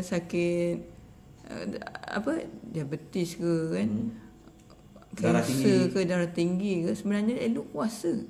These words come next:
Speaker 2: Elok puasa lah.
Speaker 1: Elok puasa. Tapi dalam Quran dia kata kalau dia sakit, dia boleh buka. Kalau bulan Ramadan, boleh diganti. Tapi Allah kata,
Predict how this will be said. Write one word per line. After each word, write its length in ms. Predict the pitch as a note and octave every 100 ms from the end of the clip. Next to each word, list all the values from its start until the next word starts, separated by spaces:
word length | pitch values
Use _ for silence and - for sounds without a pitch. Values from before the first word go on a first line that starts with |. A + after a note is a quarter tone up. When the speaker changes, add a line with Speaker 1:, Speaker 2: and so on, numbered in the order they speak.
| -
Speaker 2:
Elok 240 | A#2 B2 A2+
puasa 240 | A#2 D3+
lah. 100 | C3+
Speaker 1:
Elok 240 | G2 A3+ B3
puasa. 300 | A#3+ A#3 A#3 F3
Tapi 240 | F3+ G3+
dalam 300 | C#4 B3 A3+ A3
Quran 300 | A#3 A3 A3
dia 80 |
kata 120 | A3 B3
kalau 180 | A3 G#3+
dia 160 | G3+
sakit, 280 | G#3 F#3 B3
dia 100 | G#3+
boleh 160 | G#3 G3+
buka. 560 | G3 - - - - - - -
Kalau 200 | - E3+
bulan 180 | E3+ E3+
Ramadan, 480 | E3+ E3 D#3+ F#3+ F3
boleh 200 | F3+ E3+
diganti. 520 | E3+ D#3 D3 F3+ A3
Tapi 200 | F3 -
Allah 220 | F#3 F#3+
kata, 220 | G3 -